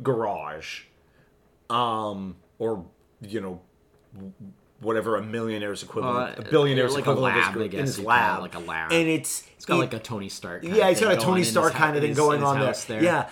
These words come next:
Speaker 1: and it's just like, when you realize
Speaker 2: He's like evil Tony Stark.
Speaker 1: Yeah, yeah. Uh, Invisible Stark. Um, i-, is like, oh, because, like, the reality is, like, a suit like this gets built with, like, military funding. It wouldn't be in, like, a private residence.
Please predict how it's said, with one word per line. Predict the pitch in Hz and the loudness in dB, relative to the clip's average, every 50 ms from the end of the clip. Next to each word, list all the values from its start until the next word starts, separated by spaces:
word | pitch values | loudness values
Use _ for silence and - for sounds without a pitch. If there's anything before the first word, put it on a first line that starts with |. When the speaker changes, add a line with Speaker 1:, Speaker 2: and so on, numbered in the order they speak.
| - - - | -10 -4 0
Speaker 1:
and | 220 214 | 0 0
it's | 208 196 - | 0 0 -2
just | - 226 - - | -2 -4 -2 -2
like, | 196 190 175 - - - _ _ _ | 0 0 -2 -2 -4 -16 _ _ _
when | - 165 151 170 185 180 | -6 -2 2 2 2 2
you | 180 185 165 | 2 -2 -2
realize | 156 196 220 226 220 208 190 180 175 165 160 | -2 0 2 2 2 2 0 -2 -2 -4 -4
Speaker 2:
He's | 147 131 | -2 -2
like | 135 120 - - - | -2 -2 -4 -6 -12
evil | - 98 107 85 95 95 | -10 -8 -8 -8 -8 -10
Tony | - 107 92 87 85 | -10 -10 -10 -10 -12
Stark. | - - 87 82 82 185 | -12 -12 -10 -8 -4 0
Speaker 1:
Yeah, | 233 247 175 127 107 120 | 2 4 4 4 4 2
yeah. | 139 160 156 127 113 104 101 - - _ - | 0 -2 -2 -2 -4 -6 -8 -10 -12 _ -2
Uh, | 143 139 135 127 123 120 117 117 120 - - _ _ - | 0 2 4 4 4 2 2 0 -2 -6 -10 _ _ -6
Invisible | 135 131 123 143 131 123 117 120 107 | -4 -2 0 0 0 -2 -2 -6 -8
Stark. | - - - 113 104 98 - - _ _ _ | -8 -8 -8 -6 -6 -6 -8 -14 _ _ _
Um, | - 120 123 123 120 117 113 110 101 - _ _ _ _ _ _ _ _ _ _ _ _ _ - | 0 2 2 2 2 -2 -4 -6 -12 -14 _ _ _ _ _ _ _ _ _ _ _ _ _ -10
i-, | 180 175 170 170 170 - - | -8 -6 -6 -6 -8 -8 -6
is | 175 175 160 131 | -4 -4 -4 -4
like, | 147 147 139 135 135 - - _ _ _ - | -2 -2 -2 -2 -4 -8 -16 _ _ _ -6
oh, | - 185 185 175 160 147 131 - - - | -2 2 4 4 6 4 4 0 -4 -2
because, | 196 180 220 214 190 | 0 2 2 2 2
like, | 185 139 - - - - | 2 0 -2 -4 -10 -6
the | 190 180 160 147 156 165 | -6 -4 -2 -2 -2 0
reality | 151 170 202 214 220 220 208 160 147 147 | 2 2 4 4 4 4 2 2 2 0
is, | 147 139 - | 0 0 0
like, | 123 127 - - - - | 0 -2 -2 -2 -8 -12
a | - | -8
suit | - - - 226 277 | -6 -4 -4 -2 0
like | 214 160 151 143 | 2 2 2 2
this | - 160 147 147 | 2 0 0 0
gets | - 139 131 - | 0 -2 -4 -2
built | 98 - 143 131 135 | 0 0 0 0 0
with, | 127 110 | -2 -4
like, | 117 117 113 | -6 -4 -2
military | 131 135 139 139 127 131 - 127 113 107 | 0 2 2 2 2 2 0 -2 -2 -2
funding. | - - 135 131 127 113 113 107 104 104 | -2 0 0 0 0 -2 -4 -4 -6 -6
It | 104 107 110 | -6 -4 -2
wouldn't | 113 135 131 143 131 | -2 -2 -2 -2 0
be | 135 139 | 0 -2
in, | 131 123 | 0 0
like, | 117 117 117 | -2 -4 -4
a | 117 | -6
private | - - 143 127 127 120 117 | -2 2 2 2 2 2 0
residence. | 113 117 131 135 120 123 127 110 113 110 107 98 - - - | 0 0 2 2 2 0 -4 -4 -4 -6 -6 -8 -10 -10 -12